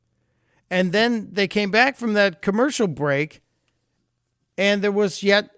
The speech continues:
another commercial break in about ten minutes. And I thought, "This is weird." They went forty-five minutes, then a break,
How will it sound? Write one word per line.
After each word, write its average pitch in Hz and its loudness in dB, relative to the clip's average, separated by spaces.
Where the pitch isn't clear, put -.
another 202 4
commercial 165 -2
break 147 -4
in 175 0
about 175 0
ten 196 0
minutes. 233 -2
And 160 -2
I 139 -6
thought, 160 -6
"This 240 -6
is 175 -10
weird." 156 -8
They 175 -2
went 175 -2
forty-five 254 0
minutes, 180 -2
then 165 -2
a 208 2
break, 160 -2